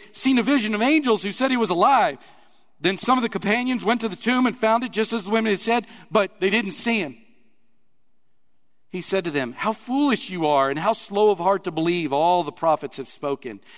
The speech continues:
Did not the Christ have to suffer these things and then enter his glory?" And beginning with Moses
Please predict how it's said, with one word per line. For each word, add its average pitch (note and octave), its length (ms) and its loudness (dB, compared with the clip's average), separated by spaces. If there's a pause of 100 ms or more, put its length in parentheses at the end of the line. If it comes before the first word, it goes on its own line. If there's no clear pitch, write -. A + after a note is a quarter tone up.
(420)
Did A#3+ 220 -2
not C4 320 2
the C4+ 80 -4
Christ G#3+ 480 0
have A3+ 160 -2
to E3 100 -8
suffer F3+ 420 -2
these G#3+ 220 -6
things A3 340 -4 (280)
and F3 300 -2
then E3 220 0
enter B3 300 -4
his B3+ 120 -4
glory?" C4 440 -4 (1200)
And E3 100 -2
beginning F#3 440 -2
with D#3 140 -4
Moses F3 920 -6